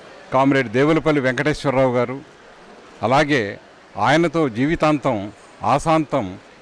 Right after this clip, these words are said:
ఈ విప్లవ మార్గంలో నాయకత్వం వహిస్తూ విప్లవ ఉద్యమ నిర్మాణంలో ప్రాణాలు కోల్పోయినటువంటి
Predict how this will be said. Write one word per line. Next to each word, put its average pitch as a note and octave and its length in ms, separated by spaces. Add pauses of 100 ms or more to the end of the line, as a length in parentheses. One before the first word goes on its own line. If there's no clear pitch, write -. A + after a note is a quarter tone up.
(160)
ఈ B2 160
విప్లవ D#3+ 320 (100)
మార్గంలో C#3 520 (840)
నాయకత్వం D3+ 560
వహిస్తూ C3+ 400 (540)
విప్లవ D3+ 420
ఉద్యమ D3 320
నిర్మాణంలో D3 580 (540)
ప్రాణాలు C#3 380 (100)
కోల్పోయినటువంటి B2 840